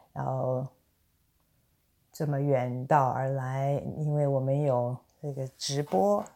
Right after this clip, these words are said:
啊，可以在家里就直接，呃，可以接受到这个信息，但是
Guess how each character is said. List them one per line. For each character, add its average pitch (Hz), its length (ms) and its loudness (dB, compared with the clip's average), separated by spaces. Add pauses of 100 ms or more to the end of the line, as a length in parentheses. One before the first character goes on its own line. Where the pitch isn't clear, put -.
啊， 131 340 -8
可 139 100 -6
以 135 260 -4 (220)
在 151 220 4
家 170 300 6
里 143 440 4
就 135 280 0
直 135 220 -6
接， 143 340 2 (340)
呃， - 120 -8 (100)
可 - 160 -8
以 127 120 -2
接 131 200 0
受 131 200 0
到 127 200 2
这 131 100 -6
个 110 60 -4
信 139 260 -2
息， 120 360 -2
但 160 140 6
是 139 240 2